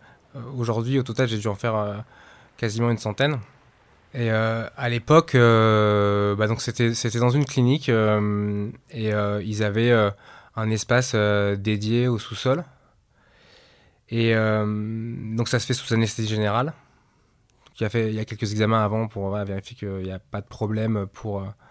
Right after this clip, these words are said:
vous anesthésier, euh, au niveau, euh, physiologique, quoi. Et puis, ben, on vous met des, des électrodes, euh, sur la tête. Et, euh, ça simule, en fait, euh, une crise d'épilepsie.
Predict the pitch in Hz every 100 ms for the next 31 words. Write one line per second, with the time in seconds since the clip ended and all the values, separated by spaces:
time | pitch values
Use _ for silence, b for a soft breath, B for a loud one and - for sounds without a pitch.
0 | B B B B - 104 104 101 - 104
1 | 104 127 147 - B B B B B _
2 | - 101 98 95 95 104 104 101 104 95
3 | 95 104 104 104 104 143 - 120 143 B
4 | B B B - 95 110 104 101 98 104
5 | 104 101 95 95 101 98 - 110 107 98
6 | 92 92 92 92 - 101 98 95 - 151
7 | - _ _ _ _ _ _ _ _ _
8 | _ - - 127 131 135 127 113 107 B
9 | B B - - 117 - - 135 147 160
10 | 127 139 135 120 113 110 110 113 117 117
11 | - 127 123 117 113 123 120 - 120